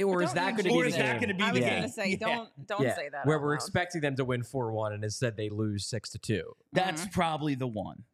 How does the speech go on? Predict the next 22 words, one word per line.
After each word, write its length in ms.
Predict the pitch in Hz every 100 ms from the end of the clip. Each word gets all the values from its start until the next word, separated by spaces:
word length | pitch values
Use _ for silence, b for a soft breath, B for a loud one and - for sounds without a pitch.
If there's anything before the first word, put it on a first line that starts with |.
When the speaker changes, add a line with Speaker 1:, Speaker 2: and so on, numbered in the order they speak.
| _
Speaker 3:
Like, 280 | 120 113 92 - -
yeah, 240 | 117 98 85
Felix 400 | - 147 135 -
Sandstrom 500 | 127 123 - 135 123
gets 200 | 120 -
back 340 | 123 113 110 120
in. 320 | 110 107 104 190
Speaker 2:
Oh, 140 | 165
boy. 140 | - -
Speaker 1:
Well, 80 |
Felix 260 | 175 285 -
Sandstrom 220 | 233 202
Speaker 3:
Yeah, 60 | 190
Speaker 1:
is 80 | 131
Speaker 3:
he's 100 | -
Speaker 1:
not, 160 | -
Speaker 3:
down 280 | - 214 233
on 80 | 226
Speaker 1:
he's 100 | 135
Speaker 3:
a 20 |
Speaker 1:
not 160 |
gonna 0 | 139